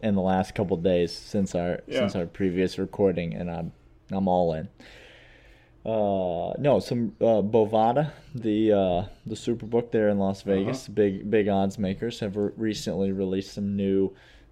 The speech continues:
Speaker 1: uh, national championship odds, and so I wanna, I wanna run through a few of those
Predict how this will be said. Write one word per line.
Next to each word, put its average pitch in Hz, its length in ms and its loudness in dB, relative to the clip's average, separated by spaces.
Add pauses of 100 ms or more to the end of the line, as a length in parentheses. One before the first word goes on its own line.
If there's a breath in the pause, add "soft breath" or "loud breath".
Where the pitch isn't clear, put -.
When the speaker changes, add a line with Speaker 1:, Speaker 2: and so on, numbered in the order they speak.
Speaker 1:
uh, 92 300 -6 (840)
national 98 440 -2
championship 98 540 -2
odds, 95 320 -4
and 113 80 -8
so 110 140 -2
I 104 40 2
wanna, 107 240 0
I 98 40 -2
wanna 107 180 0
run 98 240 2
through 98 160 -2
a 92 40 -4
few 98 200 -2
of 92 60 0
those 90 340 -4